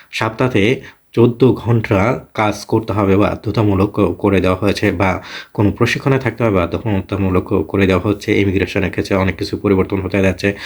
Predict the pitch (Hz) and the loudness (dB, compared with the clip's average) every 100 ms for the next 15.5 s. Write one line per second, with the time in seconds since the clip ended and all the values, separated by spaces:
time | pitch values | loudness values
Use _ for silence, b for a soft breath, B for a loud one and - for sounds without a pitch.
0 | B B - 143 139 117 101 104 - 147 | B B -2 -2 2 2 4 2 4 2
1 | - 92 113 135 104 101 101 92 - 104 | 4 4 4 2 0 2 2 -2 0 0
2 | 107 95 - 147 123 92 90 98 101 98 | 0 -2 2 2 2 0 0 -2 -2 -2
3 | 98 95 98 95 98 98 98 - 104 104 | 2 2 2 0 0 2 0 0 0 4
4 | 101 B B B - 104 113 104 110 131 | 2 B B B 0 4 6 6 2 0
5 | 127 95 98 - B B - 87 98 107 | 0 0 0 -4 B B -2 -2 0 0
6 | 143 - 104 101 92 90 85 87 - - | -2 -2 -2 0 0 -2 -2 -4 -6 -4
7 | 98 98 95 101 101 98 90 87 101 92 | 0 0 2 2 2 2 2 0 -2 -2
8 | 104 - 110 95 147 156 - 110 104 110 | -2 0 0 0 0 2 2 2 0 0
9 | 139 107 98 87 - 98 92 - - _ | 2 2 4 2 0 -2 -2 -6 -20 _
10 | _ _ _ _ - B B B B B | _ _ _ _ -20 B B B B B
11 | - 113 117 160 160 - - - 131 139 | -4 -2 0 0 0 -4 -20 -6 -2 -2
12 | 160 120 95 90 87 - 104 113 101 95 | 0 0 2 2 0 -2 0 0 2 0
13 | - 110 90 85 90 101 107 - 147 101 | -2 -2 0 0 0 0 0 2 2 4
14 | 92 95 101 101 98 107 92 92 123 147 | 2 0 0 2 2 2 4 6 6 6
15 | 143 113 117 117 101 | 4 0 2 0 0